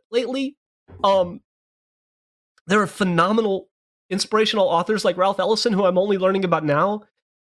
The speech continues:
at this age. And, and, and I don't have them up there, not out of hatred, but because out of ignorance, eh, because this is the way inequality slowly creeps through the world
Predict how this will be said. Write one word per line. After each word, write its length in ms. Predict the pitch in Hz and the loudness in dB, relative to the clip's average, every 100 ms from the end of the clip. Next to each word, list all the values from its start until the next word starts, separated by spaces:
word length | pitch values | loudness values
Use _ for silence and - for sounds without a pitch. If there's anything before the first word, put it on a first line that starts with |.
| 151 | -10
at 100 | 147 | -2
this 180 | 170 | 0
age. 480 | 165 180 233 196 - _ | 2 0 -2 -6 -10 _
And, 320 | 160 160 170 180 - _ - | 0 0 0 -6 -20 _ -2
and, 180 | 180 - _ _ - | -2 -2 _ _ -2
and 120 | 185 | 0
I 80 | 220 | 2
don't 220 | 233 185 | 0 0
have 220 | 214 202 | 0 0
them 160 | 208 220 | 0 0
up 100 | 226 | 0
there, 280 | 226 208 - _ _ _ - 214 | 0 0 -6 _ _ _ -10 0
not 320 | 202 208 185 | 2 2 2
out 100 | 196 | -2
of 80 | 196 | 0
hatred, 440 | 190 226 226 214 - - - | -2 -2 -2 -4 -12 -20 -10
but 80 | 185 | -6
because 260 | 226 233 214 | 0 0 0
out 140 | 190 | 0
of 100 | 196 | 0
ignorance, 500 | 202 220 160 - - - | 0 0 0 -2 -4 0
eh, 180 | 170 165 - | -2 -2 -12
because 340 | 185 214 - | -2 -2 0
this 220 | 220 208 | -2 0
is 160 | 233 - | -2 -2
the 80 | 185 | 0
way 540 | 170 190 196 190 180 _ - | 2 2 2 0 -4 _ -8
inequality 840 | 170 185 - - 175 190 190 170 147 - _ _ _ _ _ _ | -2 -2 0 0 2 2 0 -4 -8 -14 _ _ _ _ _ _
slowly 600 | - - 180 185 196 202 | -4 0 2 2 2 -2
creeps 460 | 196 - 202 202 - | -6 -2 -2 0 -2
through 180 | 180 180 | 0 0
the 80 | |
world 460 | 156 156 208 196 165 | 2 2 2 2 -2